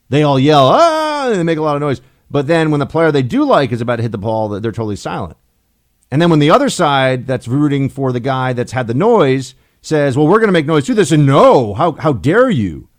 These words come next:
Be, show respect, be respectful." They only want respect when it goes their way. They only want the process to play out when it hurts Trump.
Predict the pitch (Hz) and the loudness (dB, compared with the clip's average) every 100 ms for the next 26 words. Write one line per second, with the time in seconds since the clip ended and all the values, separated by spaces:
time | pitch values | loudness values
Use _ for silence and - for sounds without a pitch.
0 | _ 147 - - 262 202 113 - - 143 | _ -8 -6 -2 0 -2 -6 -8 -4 -4
1 | - - 262 147 - 175 127 - 113 - | -6 -6 -2 -2 -4 -6 -6 -8 -20 -20
2 | _ _ _ _ _ _ - 143 156 214 | _ _ _ _ _ _ -10 -4 -2 -2
3 | 247 233 185 160 151 139 - 131 117 - | -2 -2 -2 -2 -4 -8 -6 -4 -4 -8
4 | _ _ _ 117 120 110 117 107 101 98 | _ _ _ -4 -2 -4 -4 -4 -2 -6
5 | - _ 92 107 107 185 240 - _ _ | -10 _ -8 -6 -4 -2 -4 -6 _ _
6 | - 117 123 151 214 208 175 170 143 - | -8 -4 -2 0 0 -2 -4 -4 -8 -6
7 | 127 120 123 131 131 127 113 92 92 101 | -6 -6 -10 -12 -10 -6 -6 -4 -6 -8
8 | - - 113 117 120 - 95 90 - - | -10 -6 -4 -4 -6 -10 -10 -10 -14 -8
9 | 190 92 _ | -8 -8 _